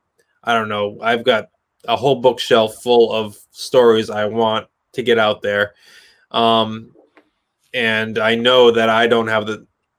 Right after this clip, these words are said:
personally, I don't have enough time to tackle them all.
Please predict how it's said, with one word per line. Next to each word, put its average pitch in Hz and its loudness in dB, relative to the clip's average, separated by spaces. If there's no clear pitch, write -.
personally, 120 -2
I 117 -2
don't 117 0
have 113 0
enough 110 -4
time 113 -6
to 107 -10
tackle 110 -2
them 101 -16
all. 101 -16